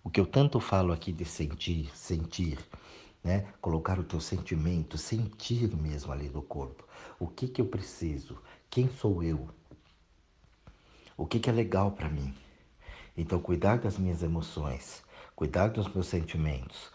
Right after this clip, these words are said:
cuidar dos meus pensamentos, isso faz parte da, do padrão das pessoas que realmente querem cuidar do corpo, que sabem cuidar do corpo. Então, não somente aquela aparência,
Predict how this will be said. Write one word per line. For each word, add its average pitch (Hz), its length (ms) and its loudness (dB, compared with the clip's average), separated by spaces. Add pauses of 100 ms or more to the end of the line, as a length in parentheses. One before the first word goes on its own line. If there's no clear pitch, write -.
(220)
cuidar 90 380 2
dos 92 220 -2
meus 110 280 2
pensamentos, 73 960 -2 (240)
isso 95 280 -2
faz 107 260 0
parte - 560 -2 (800)
da, 76 220 -2 (680)
do 80 140 -2
padrão 78 480 0 (400)
das 73 220 -4
pessoas 73 360 -6
que 71 160 -8 (120)
realmente 98 500 -2
querem 98 320 -2
cuidar 71 380 -6
do 69 100 -10
corpo, - 420 -10 (440)
que 82 160 -6
sabem 90 480 -2
cuidar 67 380 -8
do 69 120 -10
corpo. - 480 -12 (300)
Então, 82 340 -2 (180)
não 92 240 4
somente 82 640 -4
aquela 78 340 -2
aparência, 73 680 -4